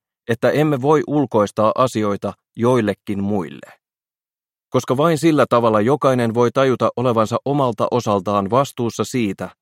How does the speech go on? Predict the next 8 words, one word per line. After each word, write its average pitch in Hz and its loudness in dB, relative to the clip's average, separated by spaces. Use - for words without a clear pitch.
että 107 -2
maailma 113 0
on 101 -2
menossa 98 -4
päin 107 0
helvettiä. 85 -14
Yksi 160 0
aikakautemme 117 2